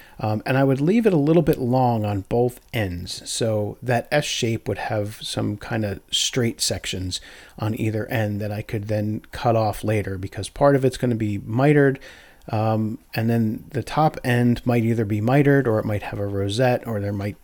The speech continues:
you know, something else to terminate that molding up at the top part of the gooseneck. So, um, you know, for starters, I would leave the two, the leading and trailing end of the S,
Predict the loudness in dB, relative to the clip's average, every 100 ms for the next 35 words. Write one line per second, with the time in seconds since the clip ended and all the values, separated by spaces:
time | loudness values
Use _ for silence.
0 | -16 -10 -8 -8 -4 2 2 2 0 0
1 | -4 -2 0 0 -4 -8 -2 2 2 2
2 | -2 -6 -8 -4 -4 -2 -4 -6 -8 -10
3 | -8 -4 -4 -4 -8 -6 -6 -10 -18 -20
4 | -20 -8 -4 -4 -4 -4 -4 -6 -8 -6
5 | -2 -2 -4 -12 -20 -20 -14 -8 -4 -4
6 | -6 -12 _ _ -4 -2 -2 -2 -4 0
7 | 4 4 4 4 4 2 2 4 6 4
8 | 2 -12 -20 -10 -4 -4 -2 2 4 4
9 | 2 0 -8 -20 -20 -4 2 6 8 8
10 | 6 4 4 4 4 2 0 -2 -4 -2
11 | -2 -2 -4